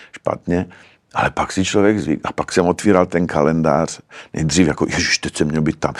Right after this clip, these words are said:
ježiš, tohle, tohle zas nepřišlo, a teď tyhle, tohle nebude, a tyhle peníze, a to," a,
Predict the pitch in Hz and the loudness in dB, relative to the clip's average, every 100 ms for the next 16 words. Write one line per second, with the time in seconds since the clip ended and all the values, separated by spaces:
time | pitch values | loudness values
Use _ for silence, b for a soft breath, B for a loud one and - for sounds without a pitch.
0 | B 92 85 92 - 104 87 101 - 90 | B 0 2 -2 -2 0 2 2 2 2
1 | 123 113 110 123 107 - - 104 92 - | 4 4 2 0 -2 -2 -2 0 0 2
2 | 87 - 110 92 107 92 101 104 113 107 | 0 2 2 4 2 2 0 0 2 2
3 | 104 110 101 101 - 113 127 123 113 117 | 2 2 2 0 0 2 4 2 2 0
4 | 107 - - - - B B B | 0 -2 -4 -4 -4 B B B